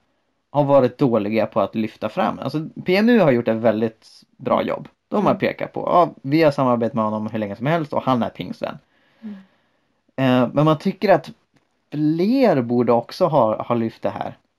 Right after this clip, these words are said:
Speaker 1: Och nu försöker jag, nu på lördag, då ska jag sitta på Wikipedia
Speaker 2: Mm.
Speaker 1: och, och fixa Mukweges Wikipedia-sidor på svenska och engelska.
Speaker 2: Mm.
Speaker 1: Den svenska har knappt någon info om honom alls.
Speaker 2: Mm.
Speaker 1: Engelska nämner att hans pappa var pingstpastor.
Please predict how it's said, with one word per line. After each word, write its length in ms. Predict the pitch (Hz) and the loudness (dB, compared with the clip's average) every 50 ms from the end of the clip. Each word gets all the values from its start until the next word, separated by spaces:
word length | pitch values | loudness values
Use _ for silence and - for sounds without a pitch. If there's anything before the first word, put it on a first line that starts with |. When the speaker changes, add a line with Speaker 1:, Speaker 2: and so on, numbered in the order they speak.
| _ _ _ _ _ _ _ _ _ _ _ _ _ | _ _ _ _ _ _ _ _ _ _ _ _ _
Speaker 1:
Och 100 | - 123 | -4 0
nu 100 | 139 160 | 0 0
försöker 380 | 151 156 147 143 151 117 - 120 | 0 0 0 -2 -2 0 0 -2
jag, 260 | 120 143 147 127 120 | 0 2 2 2 2
nu 100 | 127 127 | 0 -4
på 140 | 127 - 127 | -2 -2 2
lördag, 380 | 127 151 165 127 110 98 113 123 | 4 4 4 4 4 2 0 0
då 100 | 135 139 | 0 -2
ska 120 | - - | -2 -6
jag 80 | 117 - | -10 -10
sitta 220 | - - - 101 | -10 -12 -12 -10
på 120 | 95 - | -10 -8
Wikipedia 680 | 101 110 - - - - - 143 113 - - 78 - 117 - _ _ _ _ _ _ _ _ _ _ _ | -8 -8 -8 -10 -8 -4 -2 0 0 0 -2 -6 -6 -8 -10 _ _ _ _ _ _ _ _ _ _ _
Speaker 2:
Mm. 100 | 214 196 | -12 -10
Speaker 1:
och, 200 | 117 117 - - _ _ | -10 -10 -10 -16 _ _
och 140 | - 107 110 | -14 -14 -8
fixa 360 | - 117 110 - - 135 120 | -6 -8 -8 -4 -2 -2 0
Mukweges 840 | 117 113 110 - - 120 113 107 104 104 110 - - - - - _ _ - _ | 0 -2 -2 -2 0 0 0 0 -2 -4 -6 -6 -8 -16 -20 -20 _ _ -20 _
Wikipedia-sidor 1040 | _ - 120 120 - 113 - 117 110 104 107 110 107 107 - - 135 113 110 - 113 110 | _ -12 -10 -6 -6 -6 -2 -2 -2 0 0 -2 -4 -2 -2 -2 -2 -2 -4 -6 -10 -10
på 140 | - - | -10 -12
svenska 360 | 107 - 104 98 104 - - 104 | -8 -8 -8 -8 -8 -8 -8 -8
och 60 | 107 | -6
engelska. 300 | 107 101 101 95 - - | -6 -8 -10 -8 -10 -10
Speaker 2:
Mm. 120 | - - _ | -12 -12 _
Speaker 1:
Den 140 | - - 127 | -12 -12 -6
svenska 400 | - 202 156 139 127 - - 175 | -2 0 0 0 0 -2 -2 -2
har 260 | - 110 107 101 107 | 0 0 -2 -2 -2
knappt 280 | - - 110 98 - - | -6 -6 -8 -8 -6 -6
någon 200 | 107 107 107 104 | -6 -6 -6 -8
info 180 | 104 - 101 | -8 -8 -8
om 100 | 98 95 | -8 -6
honom 380 | 110 110 107 110 - - - - | -6 -6 -6 -6 -8 -8 -12 -12
alls. 440 | - - 131 120 - - - - _ _ _ _ _ - | -4 -2 -2 -2 -2 -6 -14 -20 _ _ _ _ _ -14
Speaker 2:
Mm. 200 | 196 190 175 175 - | -12 -12 -12 -12 -6
Speaker 1:
Engelska 520 | - 127 135 139 135 123 117 - - 110 | -4 -2 0 0 0 -2 -4 -2 -4 -4
nämner 480 | 110 113 113 120 127 131 135 123 117 110 | -2 -2 -2 0 0 0 0 -2 -2 -4
att 100 | 95 - | -6 -6
hans 200 | - 104 101 - | -8 -8 -8 -8
pappa 560 | - - - 117 - _ _ _ _ 147 139 117 | -10 -8 -8 -8 -8 _ _ _ _ -2 -2 0
var 580 | 107 101 104 98 85 80 - - - - - - 147 - | 0 0 0 0 0 -2 -4 -6 -8 -12 -14 -16 -18 -16
pingstpastor. 600 | - 110 92 - _ - 98 - _ - - | -16 -16 -16 -14 _ -16 -16 -16 _ -18 -18